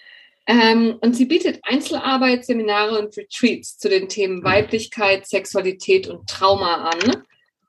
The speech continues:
und unter anderem auch Schoßraumbegleitung.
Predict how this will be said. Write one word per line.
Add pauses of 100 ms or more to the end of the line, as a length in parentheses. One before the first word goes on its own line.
(120)
und
unter
anderem (120)
auch (120)
Schoßraumbegleitung.